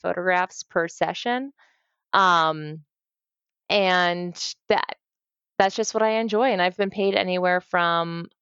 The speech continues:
a hundred dollars for a session up to seven hundred and fifty dollars. And the way that I'm able to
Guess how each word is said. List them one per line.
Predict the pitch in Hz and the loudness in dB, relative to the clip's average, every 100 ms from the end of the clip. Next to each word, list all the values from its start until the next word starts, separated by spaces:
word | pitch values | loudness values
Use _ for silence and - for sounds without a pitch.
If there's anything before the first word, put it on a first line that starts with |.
| 185 | -4
a | |
hundred | 180 190 202 | -2 0 2
dollars | 202 202 214 214 - - | 2 2 0 -4 -12 -8
for | - 208 | -2 0
a | |
session | - 214 226 | 0 -2 -2
up | 208 - | -4 -2
to | 180 | -4
seven | - 175 | -2 -2
hundred | 180 170 165 | -4 -4 -4
and | |
fifty | 180 170 170 | -6 -6 0
dollars. | 165 165 170 170 - _ _ _ _ - | 0 0 -2 -4 -10 _ _ _ _ -2
And | 202 190 185 175 175 175 170 - _ _ 190 | 0 2 2 2 0 -4 -10 -16 _ _ 0
the | 202 | 2
way | 196 | 2
that | 196 202 | 2 0
I'm | 175 | 0
able | 180 180 180 - | -2 0 -2 -2
to | 190 175 175 170 | 0 2 2 0